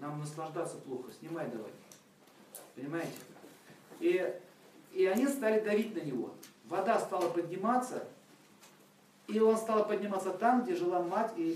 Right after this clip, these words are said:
племя Х-, это, Ханумана. А Хануман был воплощение кого? Соединение бо-, троицы богов. Сила. Они решили столкнуть одну силу с другой.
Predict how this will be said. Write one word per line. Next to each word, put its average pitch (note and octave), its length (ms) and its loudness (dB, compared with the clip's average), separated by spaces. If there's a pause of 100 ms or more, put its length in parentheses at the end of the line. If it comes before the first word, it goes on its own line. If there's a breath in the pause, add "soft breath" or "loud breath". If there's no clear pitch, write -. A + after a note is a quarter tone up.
племя E3+ 220 -2
Х-, D#3+ 180 -8
это, D3 260 -6
Ханумана. D#3+ 420 -8 (1080)
А - 60 -18
Хануман G#3+ 380 0
был G3+ 140 2
воплощение F3 540 -2
кого? E3 420 -4 (300)
Соединение F#3 420 -4 (100)
бо-, D3+ 140 -6
троицы F3 380 -2
богов. E3 300 -2 (600)
Сила. - 380 -2 (260)
Они E3 140 -2
решили F#3+ 240 4
столкнуть F#3 480 -2
одну F3+ 240 -2
силу F3+ 220 -2
с C3+ 80 -8
другой. - 380 -2